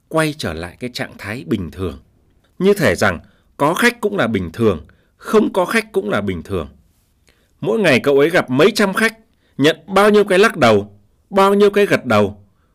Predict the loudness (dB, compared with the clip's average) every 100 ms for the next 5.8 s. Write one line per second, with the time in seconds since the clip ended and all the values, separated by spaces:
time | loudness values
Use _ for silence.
0 | _ -4 -2 -2 -4 -4 -4 -4 -6 _
1 | -14 -10 -10 -6 -6 -8 -10 -12 -14 -14
2 | -12 -12 -12 _ _ _ _ _ _ -8
3 | -2 0 -2 -2 0 0 0 -6 -6 -6
4 | -6 -6 -6 -6 -12 _ _ _ _ _
5 | _ -12 -2 0 0 0 -2 -2